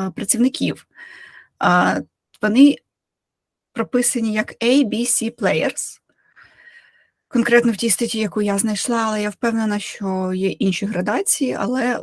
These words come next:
власне кажучи, це і мова йде про те, що, е, певні люди, вони, а, виконують певну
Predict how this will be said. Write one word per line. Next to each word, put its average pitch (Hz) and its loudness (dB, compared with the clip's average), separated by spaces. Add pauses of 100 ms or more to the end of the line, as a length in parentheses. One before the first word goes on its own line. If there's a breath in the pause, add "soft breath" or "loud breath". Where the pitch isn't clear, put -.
власне 196 0
кажучи, 180 -4
це 190 -2 (460)
і 185 -4 (180)
мова 202 2
йде 190 2
про - -4
те, - 0
що, - -2
е, 185 -4
певні 208 4
люди, 392 4
вони, 262 4 (640 loud breath)
а, - -18 (880)
виконують 262 6
певну 233 0